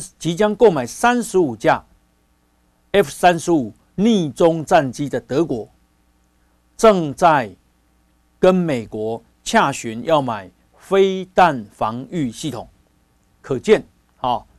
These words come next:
诶，这次美国又送去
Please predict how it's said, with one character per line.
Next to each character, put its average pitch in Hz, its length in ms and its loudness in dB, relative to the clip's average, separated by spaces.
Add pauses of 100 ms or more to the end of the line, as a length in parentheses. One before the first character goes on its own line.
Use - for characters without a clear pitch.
(680)
诶， 151 220 -4
这 262 200 -2
次 226 200 -4
美 147 160 -2
国 120 240 -6
又 180 140 0
送 165 380 0
去 123 1600 -6